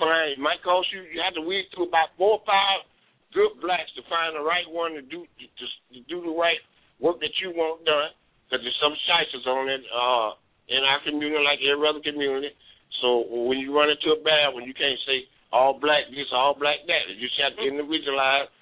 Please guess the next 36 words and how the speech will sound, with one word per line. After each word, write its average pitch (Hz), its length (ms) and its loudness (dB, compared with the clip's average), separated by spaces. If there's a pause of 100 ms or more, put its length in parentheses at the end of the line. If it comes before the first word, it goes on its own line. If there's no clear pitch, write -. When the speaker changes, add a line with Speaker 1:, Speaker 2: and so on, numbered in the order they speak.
(120)
Speaker 1:
and 110 160 -4
find 143 260 4
the 143 60 0
right 147 240 2
one 147 160 -2
to 143 80 -6
get 147 160 -4
the 143 80 -18
job 156 340 2
done. 107 220 -4 (540)
Speaker 2:
But, 240 180 0
you 277 80 -4
know, 269 240 2
it, 233 320 -8
it 233 140 -6 (100)
really, 247 560 -10
um, 160 580 -4
and 180 220 -6
I'm 208 160 -6
really 214 320 -2
enjoying 180 400 -4
this 180 160 -10
conversation 180 800 -2
with 170 240 -6
you, 165 300 -6 (100)
uh, 147 160 2
Wes, 156 320 -2
and 147 180 -8
thank 180 240 0
you 185 140 -10
for 175 80 -6
your 151 180 -6
call, 160 460 2 (400)
but 196 100 -2
it - 160 -4
really 262 300 -4